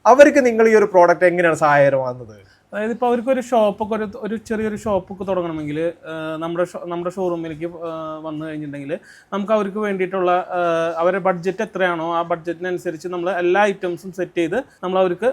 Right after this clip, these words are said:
Speaker 2: കൊടുക്കും.
Speaker 1: ഒരു ഷോപ്പായിട്ട് തന്നെ ഇതേപോലെ
Speaker 2: ഷോപ്പായിട്ട്,
Speaker 1: നിങ്ങളുടെ
Speaker 2: ആ,
Speaker 1: ഈ ഒരു പ്രോഡക്റ്റ്
Speaker 2: അതെ,
Speaker 1: മാത്രം
Speaker 2: നമ്മുടെ
Speaker 1: അല്ലേ?
Speaker 2: പ്രോഡക്റ്റ് ആയിട്ട് ഷോപ്പായിട്ട് അവർക്ക് ചെയ്യണമെങ്കിൽ അപ്പൊ അവരുടെ ബഡ്ജറ്റും അവരുടെ റൂമിന്റെ സൈസും സ്ക്വയർ ഫീറ്റും കാര്യങ്ങളൊക്കെ അനുസരിച്ച് നമ്മൾ, ആ, എല്ലാ ഐറ്റംസും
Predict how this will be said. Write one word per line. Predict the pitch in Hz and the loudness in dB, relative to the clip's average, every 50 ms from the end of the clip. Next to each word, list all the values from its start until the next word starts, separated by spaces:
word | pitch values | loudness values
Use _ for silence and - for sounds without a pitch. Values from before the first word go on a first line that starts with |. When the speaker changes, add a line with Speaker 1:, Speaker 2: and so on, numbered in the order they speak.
| - - | -2 -2
Speaker 2:
കൊടുക്കും. | - 185 165 143 - - - - | -2 -2 -2 -2 -6 -12 -4 -4
Speaker 1:
ഒരു | 170 170 | -2 2
ഷോപ്പായിട്ട് | - 202 196 202 196 - 208 202 196 190 | 6 8 8 8 10 10 10 10 10 8
തന്നെ | 180 170 156 | 6 4 4
ഇതേപോലെ | 170 185 190 202 190 202 240 | 4 6 8 8 8 8 6
Speaker 2:
ഷോപ്പായിട്ട്, | 247 185 180 175 165 170 | 4 2 0 -4 -6 -4
Speaker 1:
നിങ്ങളുടെ | 180 214 220 214 208 | 0 2 4 6 6
Speaker 2:
ആ, | 214 | 6
Speaker 1:
ഈ | 196 | 6
ഒരു | 202 196 | 4 4
പ്രോഡക്റ്റ് | 170 185 175 165 - - | 6 4 4 4 4 4
Speaker 2:
അതെ, | 208 - | 4 4
Speaker 1:
മാത്രം | 151 147 196 | 4 4 4
Speaker 2:
നമ്മുടെ | 196 196 190 190 | 2 0 2 6
Speaker 1:
അല്ലേ? | 175 170 | 6 6
Speaker 2:
പ്രോഡക്റ്റ് | 143 190 175 - 202 | 6 6 2 0 -2
ആയിട്ട് | 190 185 175 180 208 233 - - 196 - | -2 -2 -2 -2 -4 -6 -6 -8 -12 -4
ഷോപ്പായിട്ട് | 208 196 180 175 - 185 185 180 180 202 | -2 -2 -2 0 0 0 -2 0 0 0
അവർക്ക് | 214 208 196 180 175 180 | 0 0 0 -2 -4 -4
ചെയ്യണമെങ്കിൽ | 185 196 185 185 180 180 175 175 190 233 | -4 -4 -4 -4 -4 -4 -4 -4 -2 -2
അപ്പൊ | 226 220 214 202 | -2 -2 0 0
അവരുടെ | 190 190 180 190 | 0 -2 -2 -4
ബഡ്ജറ്റും | 185 185 185 175 165 175 165 175 190 202 214 | -4 -4 -4 -4 -4 -8 -8 -8 -10 -10 -8
അവരുടെ | 202 185 180 175 180 185 180 175 | -6 -6 -4 -2 -2 0 0 0
റൂമിന്റെ | 170 175 175 175 175 170 165 180 | 0 -2 -4 -4 -6 -4 -4 -4
സൈസും | 175 175 190 175 165 165 - 196 202 | -4 -4 -4 -4 -4 -6 -8 -12 -14
സ്ക്വയർ | - _ 190 175 175 165 | -8 _ -2 -2 -2 -2
ഫീറ്റും | 165 170 160 160 180 185 | -4 -10 -12 -10 -8 -6
കാര്യങ്ങളൊക്കെ | 185 175 170 160 165 165 156 175 | -4 -4 -4 -6 -8 -6 -6 -6
അനുസരിച്ച് | 165 156 156 170 151 151 147 185 233 233 - _ _ _ - - _ _ - | -6 -6 -8 -12 -12 -10 -10 -10 -12 -12 -14 _ _ _ -20 -20 _ _ -6
നമ്മൾ, | 220 214 214 214 | -6 -4 -2 0
ആ, | 220 220 214 - 214 208 202 202 202 202 196 - - - - | 0 0 0 0 0 0 0 0 0 -2 -4 -4 -6 -6 -6
എല്ലാ | 202 208 208 214 220 226 | -6 0 4 6 8 8
ഐറ്റംസും | 220 214 175 - 196 185 175 - 196 202 | 6 6 0 -4 -8 -8 -6 -8 -10 -12